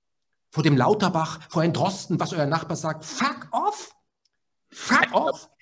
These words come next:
Ihr solltet Angst vor euren Kindern haben, dass die fragen, ‚Papi, du bist ja genau wie Großvater dreiunddreißig.“ Davor hätte ich Angst, okay, wenn ich dann sagen muss, „Du hast eigentlich recht.“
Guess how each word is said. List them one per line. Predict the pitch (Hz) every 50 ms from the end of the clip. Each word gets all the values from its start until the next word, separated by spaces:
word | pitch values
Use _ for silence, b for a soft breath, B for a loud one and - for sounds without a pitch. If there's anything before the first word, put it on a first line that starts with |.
| B B
Ihr | - 190
solltet | 202 254 247 247 226
Angst | 202 254 262 -
vor | 262 247
euren | 214 214 214
Kindern | - 208 220 285 277 190 151
haben, | 127 120 110 107 110 113
dass | 151 147
die | - 214
fragen, | 190 - 190 185 175 175 -
‚Papi, | - 170 180 180 233 208 180 151 - - - - _ _ _ _ _ _ _ _
du | - 131
bist | 123 165 175
ja | 175 156 131
genau | 135 143 151 156 151
wie | 147
Großvater | 143 135 143 214 214 - 196 185 180 156
dreiunddreißig.“ | 143 151 147 147 143 - 165 180 190 190 - -
Davor | - 254 285 277 240 220
hätte | 196 196
ich | 180 180 190 190 175
Angst, | 117 104 104 - - - - _ _
okay, | 139 135 - -
wenn | 175 175
ich | 160
dann | 170 156
sagen | 131 156 151 143 147
muss, | 143 139 B B B
„Du | - 156
hast | 160 160 160
eigentlich | 156 147 143 143 143 127 - -
recht.“ | 113 110 110 -